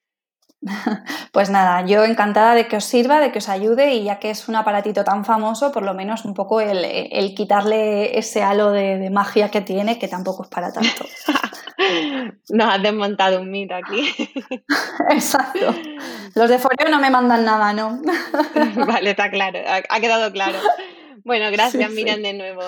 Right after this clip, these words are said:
Speaker 2: Y nada, vosotras, todas las
Speaker 1: Ah.
Speaker 2: que nos escucháis, muchísimas gracias por estar ahí. Y lo dicho, muy pronto destriparemos nuevos productos,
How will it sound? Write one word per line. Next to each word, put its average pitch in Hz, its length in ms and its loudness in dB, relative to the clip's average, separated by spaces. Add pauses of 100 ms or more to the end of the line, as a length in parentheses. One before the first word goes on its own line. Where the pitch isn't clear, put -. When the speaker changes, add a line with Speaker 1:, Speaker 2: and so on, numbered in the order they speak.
(120)
Speaker 2:
Y 220 200 0
nada, 208 280 4
vosotras, 214 680 -2
todas 214 180 -4
las 208 120 -2
Speaker 1:
Ah. - 40 -16
Speaker 2:
que 214 80 -14
nos 196 120 -12
escucháis, 220 520 -4
muchísimas 208 460 -6
gracias 190 360 0
por 185 140 -4
estar 180 260 -8
ahí. 226 360 -2 (640)
Y 226 220 4
lo 202 100 6
dicho, 202 300 2
muy 214 140 0
pronto 208 340 0
destriparemos 202 1160 -2
nuevos 208 280 2
productos, 311 680 0